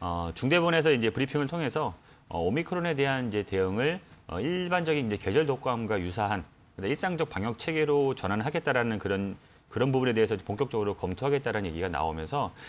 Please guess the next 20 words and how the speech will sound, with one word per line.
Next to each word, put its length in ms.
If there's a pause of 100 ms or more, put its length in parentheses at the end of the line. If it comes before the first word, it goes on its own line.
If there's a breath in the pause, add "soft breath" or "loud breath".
(200 loud breath)
어, 140
지난주 520
후반에 360 (120)
금요일쯤에 640
지금 160
어쨌든 340
이 140
관련주들이 500
좀 120
많이 160
움직였던 440
부분이 240
있었는데요. 560 (460 loud breath)
어, 140
리오프닝 400
관련주들이 400
이제 100
급등하는 480
모습이 240
나왔는데, 560